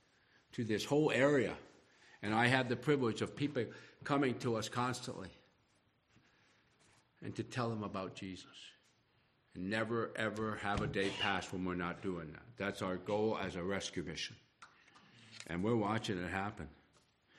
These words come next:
We, we have increased our women's facilities. We have a, now not just a women's emergency shelter and a women's recovery shelter, but we also have a women's shelter where people, f-, where women who are just outside during the day getting in trouble can come in and sit in our new,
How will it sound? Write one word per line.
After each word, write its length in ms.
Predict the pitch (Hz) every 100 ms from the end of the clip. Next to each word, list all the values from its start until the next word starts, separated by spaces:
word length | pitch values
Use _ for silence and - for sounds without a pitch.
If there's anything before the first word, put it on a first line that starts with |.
| - -
We, 140 | 104 90
we 220 | 113 113
have 200 | 113 101 - - - -
increased 500 | 104 104 - 143 131
our 120 | 113 107
women's 480 | 131 143 131 131 - - - _ - _ _ _ _ _
facilities. 720 | - - - 143 135 135 131 131
We 120 | 110
have 180 | 113 110
a, 80 | 107
now 260 | 113 120
not 320 | 117 120 123
just 220 | 120 127 123
a 40 |
women's 380 | 117 127 120 113
emergency 540 | 110 131 139 131 143
shelter 460 | 123 135 131 143 123 - - - - -
and 160 | 110
a 40 | 107
women's 480 | 110 123 117 113 - - - -
recovery 500 | 110 - 151 131 131
shelter, 360 | - 135 131
but 160 | 120 101
we 100 | 110
also 280 | 120 131 135
have 100 | 117
a 80 | 113
women's 320 | 127 127 117
shelter 400 | - 127 123 127
where 180 | 117 110
people, 320 | - 147 131
f-, 160 | - - - - -
where 140 | 123
women 280 | 120 131 139
who 140 | 123 117
are 80 |
just 260 | 107 123 117 -
outside 560 | 131 139 - 127 123
during 240 | 127 123 117
the 80 |
day 180 | 110 113
getting 320 | 107 117 110
in 120 | 107 98
trouble 300 | 123 107 104
can 180 | 110
come 180 | 92 110
in 140 | 110 104
and 80 |
sit 220 | 98 - -
in 140 | 104
our 140 | 98
new, 180 | 101 107